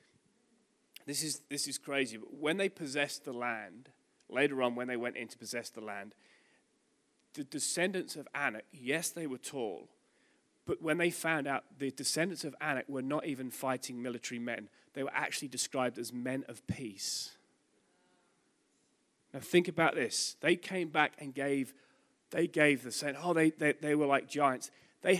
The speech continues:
had completely overestimated. These were men of peace. These weren't even fighting giants. You ever heard of a gentle giant? This was a tribe of gentle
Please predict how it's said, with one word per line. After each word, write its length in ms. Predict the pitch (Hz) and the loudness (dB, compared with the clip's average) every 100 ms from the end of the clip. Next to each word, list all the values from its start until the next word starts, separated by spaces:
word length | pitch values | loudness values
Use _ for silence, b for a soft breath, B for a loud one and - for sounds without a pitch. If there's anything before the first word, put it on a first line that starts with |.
| - | 2
had 280 | - 165 151 | -6 -4 -4
completely 760 | - 147 - - 190 - 135 123 - | -6 -8 -8 -4 -4 -4 -10 -10 -4
overestimated. 540 | 143 127 143 139 b b - | -2 0 -2 -2 b b -2
These 200 | 202 170 | -2 0
were 80 | |
men 260 | 151 151 147 | -2 2 0
of 160 | 135 - | 0 -4
peace. 220 | 170 135 | -2 -2
These 320 | - 190 165 | -4 -4 0
weren't 160 | 170 - | -2 0
even 260 | 170 139 | -4 -4
fighting 600 | 123 - 147 143 - 127 - | -6 0 0 0 -4 -8 -6
giants. 600 | 139 131 104 - - - b - | 0 0 -2 -8 -8 -8 b 4
You 80 | 175 | 6
ever 160 | 165 | 8
heard 180 | 165 170 | 10 8
of 80 | 135 | 6
a 60 | 127 | 0
gentle 380 | - 160 143 | 4 2 2
giant? 400 | 139 143 127 104 - _ _ _ b b b b b - | -2 2 2 0 -10 _ _ _ b b b b b 2
This 160 | 190 | 2
was 100 | 175 | 2
a 80 | 147 | -2
tribe 680 | - - 180 160 123 120 - | 0 6 8 8 8 4 -2
of 140 | - 127 | -8 -4
gentle 560 | 151 147 139 139 117 | 0 0 0 -4 -4